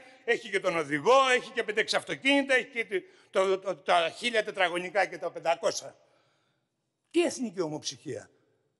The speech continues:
Τι σημαίνει να υποταχθεί, δηλαδή, ο απλός ο κόσμος, ο παραγωγός του πλούτου, σε αυτό που ζει σήμερα, σε αυτή την κοινωνία; Δεν έχουμε χρήματα για προσλήψεις, λέει, και για λεωφορεία. Αλήθεια; Δεν έχετε; Ξέρετε τι λέει έκθεση του Science,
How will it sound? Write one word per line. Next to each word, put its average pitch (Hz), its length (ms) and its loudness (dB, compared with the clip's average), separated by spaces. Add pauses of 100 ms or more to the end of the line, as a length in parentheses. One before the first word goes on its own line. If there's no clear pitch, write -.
(280)
Τι 311 100 2
σημαίνει 311 400 4
να 196 140 2
υποταχθεί, 196 580 0
δηλαδή, 202 440 4
ο 190 100 6
απλός 208 300 0
ο 190 80 -6
κόσμος, 196 280 -4
ο 180 80 -2
παραγωγός 185 460 2
του 170 120 -12
πλούτου, 196 480 -2 (600)
σε - 140 0
αυτό 254 220 2
που 214 140 -4
ζει 185 180 2
σήμερα, 196 560 2 (200)
σε - 140 -8
αυτή 196 200 -6
την 180 300 -8 (640)
κοινωνία; 208 520 -4
Δεν 185 120 -2
έχουμε 175 280 -4
χρήματα 190 400 -4
για 175 140 -4
προσλήψεις, 156 640 -12
λέει, 175 240 -2
και 170 120 -14
για 170 140 0
λεωφορεία. 160 580 -4
Αλήθεια; 147 480 -12 (680)
Δεν 139 140 -10
έχετε; 156 440 -4 (440)
Ξέρετε 170 340 0
τι 175 120 -4
λέει 175 140 2
έκθεση 180 400 0
του 151 120 -2
Science, 170 580 2